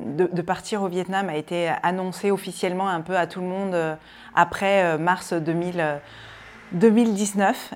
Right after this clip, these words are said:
Et, euh, et pour nous, c'était, euh, ça, c'est, c'était mûri déjà depuis, euh, depuis, euh, on va dire août deux mille dix-huit. Donc, euh, pour nous, on était prêts.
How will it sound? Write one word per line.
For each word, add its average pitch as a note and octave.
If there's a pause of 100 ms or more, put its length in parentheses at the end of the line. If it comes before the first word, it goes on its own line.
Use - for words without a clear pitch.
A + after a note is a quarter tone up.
Et, F3
euh, D#3 (1600)
et A3
pour G#3
nous, A#3
c'était, G#3+
euh, E3+
ça, E3+
c'est, F3
c'était F3
mûri F#3+
déjà D#3+
depuis, D#3+
euh, D3
depuis, D#3+
euh, D3 (500)
on F3
va D#3+
dire E3+
août F#3+
deux E3+
mille E3+
dix-huit. F3+
Donc, E3
euh, D3+
pour D#3+
nous, F#3
on G3
était E3
prêts. A3